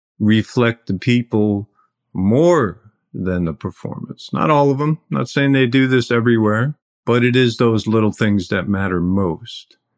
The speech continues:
And cleanup is <laughs> one of the most important little things that matter. So remember, it's the little things that make you great.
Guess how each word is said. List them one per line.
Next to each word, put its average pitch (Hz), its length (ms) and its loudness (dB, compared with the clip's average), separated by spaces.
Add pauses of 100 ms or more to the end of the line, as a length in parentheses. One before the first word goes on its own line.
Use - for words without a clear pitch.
(240)
And 90 220 -6
cleanup - 720 -2 (520)
is 101 340 -4
<laughs> - 200 -14
one 143 200 2
of 110 280 -4
the 165 320 2
most 92 500 -2 (120)
important 113 800 0 (320)
little 107 360 0
things 92 440 -4
that 85 140 -2
matter. 80 520 -12 (300)
So - 200 -2
remember, 113 680 2
it's 117 260 -2
the 107 120 0
little 139 480 4
things - 840 -4
that 95 180 0
make 104 380 2
you 104 100 0
great. 92 440 -4